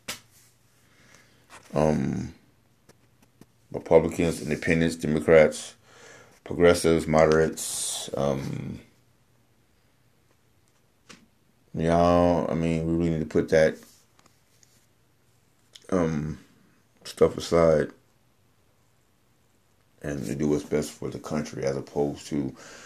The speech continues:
what's best for you or your agenda. Um, the old adage, like J F K said, "Don't ask what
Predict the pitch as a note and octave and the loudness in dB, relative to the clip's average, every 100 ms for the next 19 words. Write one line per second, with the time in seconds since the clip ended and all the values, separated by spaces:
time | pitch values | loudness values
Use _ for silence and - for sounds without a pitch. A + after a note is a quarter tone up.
0 | - _ _ _ - C#2+ C2+ C2+ - D2+ | -20 _ _ _ -6 -4 0 0 -2 -6
1 | C#2+ C#2 C2 - _ _ _ _ - D2+ | -4 -4 -6 -12 _ _ _ _ -10 -4
2 | C#2+ C2+ C2+ C2+ C2 C2 B1+ _ _ _ | -2 -4 -6 -6 -6 -8 -12 _ _ _
3 | _ _ _ _ _ _ _ - - C2+ | _ _ _ _ _ _ _ -14 -10 -8
4 | - - - _ _ _ _ _ _ _ | -10 -14 -18 _ _ _ _ _ _ _
5 | _ _ _ _ _ _ _ _ _ - | _ _ _ _ _ _ _ _ _ -4
6 | - D#2+ E2+ F2 F2 - - D2 D#2+ E2+ | 2 4 8 8 6 2 -2 0 6 6
7 | E2+ F#2+ E2 - F#2 E2+ D#2+ D#2+ F2 F2 | 6 2 0 4 6 6 2 0 0 0
8 | E2+ | -2